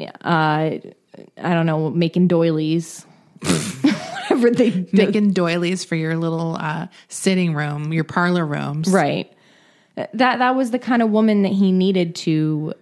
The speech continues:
Speaker 1: climb the, the ladder.
Speaker 2: No, she wasn't wife material.
Speaker 1: Mm-mm.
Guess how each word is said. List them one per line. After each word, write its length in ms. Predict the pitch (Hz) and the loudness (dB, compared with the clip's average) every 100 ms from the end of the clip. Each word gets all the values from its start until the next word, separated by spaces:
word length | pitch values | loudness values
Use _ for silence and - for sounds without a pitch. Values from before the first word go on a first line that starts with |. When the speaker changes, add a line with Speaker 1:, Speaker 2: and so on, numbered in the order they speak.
| _ | _
Speaker 1:
climb 460 | - - 170 170 165 | -4 0 2 4 2
the, 440 | 156 147 - - - | 2 0 -2 -4 -4
the 80 | 165 | -4
ladder. 640 | 139 - - - - 202 202 - - _ | -2 -2 -2 -4 -6 -10 -14 -20 -20 _
Speaker 2:
No, 220 | 208 190 | 2 2
she 180 | 170 - | 2 0
wasn't 320 | 233 262 285 | 0 2 2
wife 360 | 202 180 180 175 | 2 2 0 -2
material. 600 | 185 - 156 82 - - 240 | -6 -4 -6 -6 -10 -2 0
Speaker 1:
Mm-mm. 640 | 226 - 180 127 175 | 2 0 -2 -4 -10